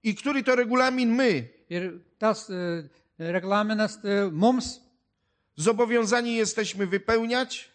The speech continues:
Speaker 2: Mes tai turime įsi-, įsipareigojimą atlikti
Speaker 1: i przestrzegać,
Speaker 2: ir laikytis to,
Speaker 1: ażeby to był ten dobry bój wiary.
Speaker 2: kad būtų tai gera tikėjimo kova.
Speaker 1: Ten regulamin
Speaker 2: Būtent tas reglaminas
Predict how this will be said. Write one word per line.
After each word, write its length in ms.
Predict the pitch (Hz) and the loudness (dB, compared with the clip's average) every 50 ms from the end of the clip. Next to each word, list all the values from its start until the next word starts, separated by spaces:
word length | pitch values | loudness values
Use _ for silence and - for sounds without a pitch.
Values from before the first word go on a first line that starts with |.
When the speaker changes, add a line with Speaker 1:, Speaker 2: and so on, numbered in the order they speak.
| _ _ - | _ _ -6
Speaker 2:
Mes 200 | 175 190 - - | -6 -6 -4 -2
tai 140 | 226 202 | -2 -4
turime 340 | 202 220 226 220 214 214 208 196 | -2 0 -2 -2 0 -2 -4 -6
įsi-, 180 | 170 - 175 - _ _ - | -8 -12 -14 -16 _ _ -14
įsipareigojimą 840 | 240 170 - - - - 208 208 202 180 226 233 226 214 196 202 - | -14 -14 -14 -8 -2 0 2 2 2 2 2 2 4 2 2 -2 -2
atlikti 540 | - 220 220 220 214 226 233 233 - - 240 220 226 _ _ _ _ - | -2 -4 -4 -2 -2 -2 -2 -2 -6 -8 -8 -8 -10 _ _ _ _ -2
Speaker 1:
i 100 | 208 - | -2 -2
przestrzegać, 840 | - 165 190 165 - - - 202 196 185 185 185 180 - - - - _ _ _ _ - | 0 -2 -2 -2 -2 -4 -2 -2 0 0 0 0 0 -4 -10 -16 -20 _ _ _ _ -4
Speaker 2:
ir 140 | 196 196 202 | -4 -2 0
laikytis 580 | 196 190 185 185 - 196 196 196 214 190 - | 0 0 0 0 -4 -6 -6 -6 -8 -10 -6
to, 220 | - 220 220 226 185 - _ _ _ - | -2 -2 -2 -2 -2 -6 _ _ _ -4
Speaker 1:
ażeby 300 | 160 160 165 175 165 165 | -2 0 0 0 0 0
to 120 | 170 175 | -2 0
był 160 | 165 175 165 160 | 0 0 0 0
ten 260 | 165 160 151 143 123 135 | 0 -2 -2 -2 0 0
dobry 320 | 214 240 196 190 185 185 | 0 2 2 0 0 -2
bój 180 | 160 156 170 151 | -2 -4 -4 -4
wiary. 460 | 131 135 127 127 123 110 104 98 78 | -2 -2 -2 0 -2 -2 -4 -8 -8
Speaker 2:
kad 160 | 151 165 160 | -8 -8 -6
būtų 220 | 170 208 180 196 190 | -6 -6 -6 -6 -8
tai 200 | - - 185 170 | -4 -6 -6 -4
gera 380 | 147 165 170 165 160 196 233 240 | -2 0 0 2 4 2 2 2
tikėjimo 560 | 233 - 190 - - 175 165 160 156 156 147 | 0 -4 -6 -6 -4 -2 -2 -2 -2 -4 -6
kova. 320 | 147 - 151 139 135 117 110 - _ _ _ _ _ _ _ - | -8 -8 -8 -8 -8 -8 -10 -14 _ _ _ _ _ _ _ 0
Speaker 1:
Ten 160 | 226 240 233 | 0 2 2
regulamin 800 | 233 240 254 220 240 254 262 262 262 262 262 277 285 277 269 254 - _ _ _ _ | 2 2 2 0 2 2 2 2 2 0 0 -4 -6 -6 -8 -12 -16 _ _ _ _
Speaker 2:
Būtent 340 | - 147 233 233 233 220 202 - | -12 -10 -4 -2 0 0 0 0
tas 220 | 175 - - - | -2 -2 -2 -4
reglaminas 840 | 208 196 196 180 180 170 170 196 208 214 220 226 226 226 220 226 - | -6 -6 -6 -6 -6 -6 -4 -2 -2 -2 -2 -4 -4 -4 -6 -8 -14